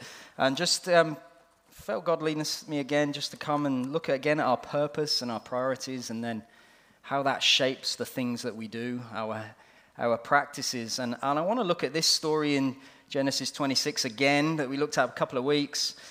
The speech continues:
ago. It's a, it's a small part of the big story that stretches from Genesis through to Revelation, and it's the story of the mission of God, and,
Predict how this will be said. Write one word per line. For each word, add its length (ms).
ago. 460
It's 320
a, 80
it's 240
a 100
small 480
part 380
of 80
the 80
big 200
story 520
that 260
stretches 600
from 440
Genesis 540
through 220
to 120
Revelation, 640
and 180
it's 140
the 80
story 560
of 100
the 120
mission 500
of 220
God, 420
and, 160